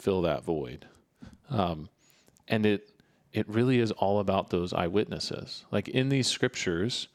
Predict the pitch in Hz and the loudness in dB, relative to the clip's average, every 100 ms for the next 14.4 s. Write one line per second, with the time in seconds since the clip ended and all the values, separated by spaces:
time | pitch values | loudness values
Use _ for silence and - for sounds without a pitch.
0 | _ - - - - 107 117 117 113 107 | _ -20 -20 -20 -6 2 4 4 4 2
1 | - - - - - 95 - - 120 110 | -2 -6 -18 -20 -4 -4 -4 -4 0 2
2 | 101 117 - 104 95 - 110 101 95 - | 2 2 0 2 2 2 0 2 -2 0
3 | 104 90 87 117 147 71 - - - - | 0 0 0 0 -2 -8 -10 -12 -16 -8
4 | 92 101 151 _ _ _ _ - - - | -4 -4 -6 _ _ _ _ -20 -20 -20
5 | - - 98 - 101 104 107 - _ - | -10 -2 0 0 2 2 2 -4 _ -20
6 | _ _ 107 107 - 110 107 110 101 107 | _ _ 2 2 2 2 4 2 2 2
7 | 113 - 98 117 147 87 87 104 101 104 | 2 2 4 4 2 0 0 0 2 2
8 | 104 98 - 190 - - - 101 92 107 | 2 0 0 -4 -4 -4 -2 -2 0 0
9 | - 110 117 101 92 107 143 - 92 87 | 2 2 2 0 2 2 0 0 -2 -2
10 | 90 92 - 101 - 95 95 101 98 - | -2 -2 0 -2 0 2 2 2 -2 -4
11 | 95 95 - 156 104 98 95 - - - | 0 0 2 2 2 2 0 -6 -20 -20
12 | - _ _ _ - 127 127 - 98 107 | -20 _ _ _ -2 2 2 0 2 4
13 | 110 90 - 76 78 - 90 87 82 92 | 4 2 0 -2 -4 -6 -6 -6 -4 -4
14 | - 98 - | -4 -10 -14